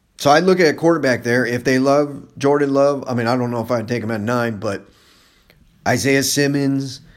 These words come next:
I would be looking at if I were them. An offensive lineman, I guess. This is, I mean, their O-line's okay. Um,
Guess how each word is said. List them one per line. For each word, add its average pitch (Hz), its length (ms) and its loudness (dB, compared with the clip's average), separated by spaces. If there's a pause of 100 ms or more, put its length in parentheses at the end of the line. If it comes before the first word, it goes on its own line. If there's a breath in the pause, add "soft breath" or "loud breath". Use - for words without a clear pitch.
(240 soft breath)
I 117 140 0
would 117 160 -2
be 120 80 -2
looking 127 400 -2
at 123 260 0
if 113 140 -8
I 127 140 2
were 123 120 -2
them. 123 640 -4 (300 loud breath)
An 104 120 -4
offensive 131 480 0
lineman, 131 420 0
I 120 100 -2
guess. 123 500 -4
This - 100 -18
is, 151 460 -6
I 104 60 -4
mean, 143 120 -2
their 143 220 0
O-line's 143 1000 -6
okay. 135 500 -4 (840 soft breath)
Um, 120 1800 -6